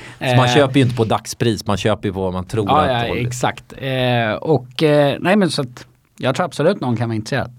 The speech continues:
Speaker 1: Ja, nej, så jag fick ju mig en käftsmäll i morse när det öppnade tio procent ner. Då, eh, dubblade jag faktiskt min position istället.
Speaker 2: Ja, det var
Speaker 1: When,
Speaker 2: bra.
Speaker 1: when in trouble, eh, triple.
Speaker 2: Double.
Speaker 1: Triple. <laughs> Eh, och, eh, sen så sålde jag med, eh,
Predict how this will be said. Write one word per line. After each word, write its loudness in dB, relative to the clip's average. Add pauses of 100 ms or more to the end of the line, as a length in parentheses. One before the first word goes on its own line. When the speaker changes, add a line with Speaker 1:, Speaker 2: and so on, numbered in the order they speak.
Speaker 1:
Ja, 2
nej, 0
så -6
jag 2
fick -4
ju 4
mig 4
en 2
käftsmäll 0
i 4
morse 0
när 2
det 4
öppnade 0
tio 0
procent -4
ner. 2 (380)
Då, 2
eh, 2 (520)
dubblade 2
jag 2
faktiskt -4
min -2
position -4
istället. -4 (280)
Speaker 2:
Ja, 2 (160)
det 2
var 6
Speaker 1:
When, 6
Speaker 2:
bra. 2
Speaker 1:
when 2
in -2
trouble, 2 (300)
eh, -2
triple. 2
Speaker 2:
Double. 2 (500)
Speaker 1:
Triple. 2
<laughs> 4
Eh, 2
och, -2
eh, 4
sen 2
så -4
sålde 0
jag 2
med, 0
eh, 2